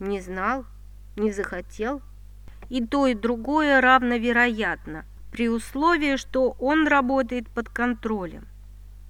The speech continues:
Нет, главное-то он сказал: «Делайте, что хотите, следите за обстановкой и сами отвечайте за свои действия.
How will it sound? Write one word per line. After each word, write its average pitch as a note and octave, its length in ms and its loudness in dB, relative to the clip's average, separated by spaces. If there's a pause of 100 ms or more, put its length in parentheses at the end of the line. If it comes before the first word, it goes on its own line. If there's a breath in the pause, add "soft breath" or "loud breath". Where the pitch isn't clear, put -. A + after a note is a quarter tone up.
(100)
Нет, G3+ 420 -6
главное-то D4+ 640 2
он D#4 140 0
сказал: C#4+ 720 -2 (480 loud breath)
«Делайте, B3+ 540 0
что B3+ 260 -2
хотите, C#4+ 680 -2
следите B3 560 -4
за G#3+ 180 0
обстановкой B3 840 -2
и G#3+ 140 -4
сами D#4 460 4
отвечайте B3+ 680 -2
за G#3+ 140 -2
свои A3 400 -2
действия. G3+ 640 -10